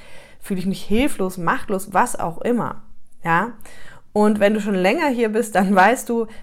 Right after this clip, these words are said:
wenn wir über Gefühle reden, dann sind wir ganz, ganz schnell beim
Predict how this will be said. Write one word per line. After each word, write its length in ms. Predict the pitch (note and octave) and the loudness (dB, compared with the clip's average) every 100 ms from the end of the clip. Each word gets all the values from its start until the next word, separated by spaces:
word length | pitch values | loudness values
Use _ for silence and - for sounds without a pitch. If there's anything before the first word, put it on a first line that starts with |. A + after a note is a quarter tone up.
| - | -4
wenn 240 | F#3 F#3+ | 0 2
wir 100 | G#3 | 2
über 160 | G3+ F#3+ | 0 -2
Gefühle 560 | F3+ F3+ - B3 B3+ G3 | -4 -4 -4 0 0 0
reden, 380 | F#3 F#3 F#3 | -2 -2 -4
dann 160 | F3 E3+ | -4 -4
sind 180 | E3 - | -4 -2
wir 80 | D#3+ | -2
ganz, 300 | D#3 F#3 - | -2 -4 -4
ganz 200 | C#3+ - | -4 -4
schnell 280 | D3+ D#3 | -6 -4
beim 260 | D#3+ D3 | -4 -4